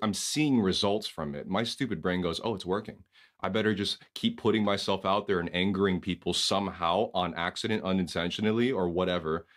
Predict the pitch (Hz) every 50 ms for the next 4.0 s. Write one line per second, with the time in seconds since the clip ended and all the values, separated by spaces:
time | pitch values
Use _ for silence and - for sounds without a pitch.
0 | _ _ _ _ 98 98 95 90 80 80 113 110 113 117 107 90 82 - - -
1 | - 104 92 92 - - 95 98 101 104 90 90 87 85 82 - - 98 98 87
2 | 95 98 98 95 92 - 82 76 80 87 82 90 95 95 92 90 82 78 - -
3 | _ _ _ _ 92 87 - 107 104 104 101 87 - - 90 82 76 73 -